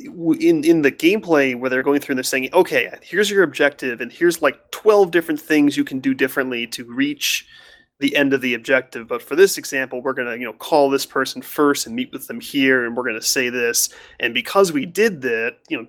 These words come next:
did that, we get this effect, and this causes this to be easier, or this could be harder." Um,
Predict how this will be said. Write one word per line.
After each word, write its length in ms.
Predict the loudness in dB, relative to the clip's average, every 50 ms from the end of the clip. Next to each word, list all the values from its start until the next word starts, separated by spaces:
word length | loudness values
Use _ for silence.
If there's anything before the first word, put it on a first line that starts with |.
| _ -2
did 180 | -2 0 2
that, 260 | 2 0 0 0 -2
we 120 | -4 -6 -4
get 420 | -2 -4 -4 -4 _ _ -6 0
this 240 | 2 2 2 2 0
effect, 460 | -4 -2 0 2 2 2 2 -2 -6
and 120 | -12 -10 -8
this 140 | -8 -8
causes 400 | -6 -2 0 0 0 0 -2 -6
this 120 | -12 -12 -12
to 80 | -12
be 220 | -14 -14 -12 -10 -8
easier, 360 | -6 -6 -4 -2 -2 0 0
or 120 | 0 -2
this 160 | -4 -6 -10 -12
could 120 | -12 -14
be 80 | -18 -10
harder." 600 | -2 2 2 4 4 4 2 2 2 0 -2 -6 -12 -20 -20 -20 -20 -20 _ _ _
Um, 580 | -6 -4 -2 -2 -2 -2 -4 -6 -10 -16 -20